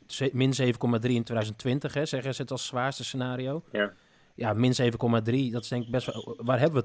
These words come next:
Speaker 1: het dan over? Het is best, best lastig op dat soort gigantische getallen. Wat is de impact daarvan? Ik, dat is altijd, eh, ja, zeven punt drie, denk je, ja, maar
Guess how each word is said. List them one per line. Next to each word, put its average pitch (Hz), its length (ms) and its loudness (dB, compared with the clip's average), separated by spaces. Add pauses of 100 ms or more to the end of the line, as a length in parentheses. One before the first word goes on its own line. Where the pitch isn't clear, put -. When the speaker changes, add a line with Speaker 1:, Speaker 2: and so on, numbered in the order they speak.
Speaker 1:
het 104 80 0
dan 95 100 -2
over? 92 240 -8
Het 117 140 -8
is 123 140 -2
best, 135 300 0
best 131 260 0
lastig 135 300 4
op - 80 -12
dat 110 120 2
soort - 160 -6
gigantische 160 560 0
getallen. 113 380 0 (720)
Wat 143 160 4
is 156 120 2
de 156 80 0
impact 170 400 4
daarvan? 107 320 0
Ik, 123 120 -2
dat 135 140 -4
is 147 120 -2
altijd, 139 320 2
eh, 127 180 2
ja, 127 140 2
zeven 110 300 -2
punt 104 140 -2
drie, 117 160 0
denk 113 160 0
je, 165 60 -4
ja, 170 100 -2
maar 107 260 -2